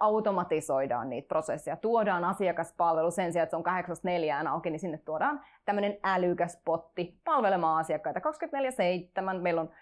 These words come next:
meillä on tämmöisiä koronapotteja tuotu muun muassa Espooseen ja Turkuun, kaksikymmentäneljä seitsemän, sata kieltä, satatuhatta kyselyä vuorokaudessa ne hoitaa, tukee asiakaspalvelua. Me nähdään nyt, että se tekoälyn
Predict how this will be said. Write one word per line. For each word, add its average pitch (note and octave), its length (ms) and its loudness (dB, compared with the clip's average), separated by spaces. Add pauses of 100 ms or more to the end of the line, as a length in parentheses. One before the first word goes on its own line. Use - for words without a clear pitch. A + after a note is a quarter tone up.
(120)
meillä F3 160 0
on E3 60 0
tämmöisiä E3 260 -2
koronapotteja F3+ 880 0
tuotu E3+ 180 0
muun E3+ 180 -4
muassa - 260 -12
Espooseen F3+ 720 2
ja F3+ 120 2 (100)
Turkuun, F#3+ 720 2
kaksikymmentäneljä C4 560 0
seitsemän, B3+ 720 0
sata G3+ 440 0
kieltä, F3+ 500 0
satatuhatta F3+ 760 0
kyselyä F3 640 0 (260)
vuorokaudessa F3 760 2
ne F3 100 -2
hoitaa, F3 560 0 (360)
tukee D4+ 560 0
asiakaspalvelua. D#3+ 960 0
Me F#3+ 120 2
nähdään A#3+ 340 0
nyt, G3+ 200 0
että F3 220 -2
se D#3+ 260 0 (240)
tekoälyn F3 800 2